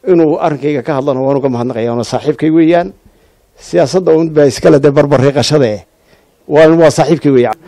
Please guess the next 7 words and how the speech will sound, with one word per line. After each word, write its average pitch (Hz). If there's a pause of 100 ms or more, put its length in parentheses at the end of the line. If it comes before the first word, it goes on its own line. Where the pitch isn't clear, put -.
(260)
Waxaa 143
ku 117
yidhi, 95 (720)
een, 101 (1900)
waxa 120
weeyaan, 107 (640)
anigu 113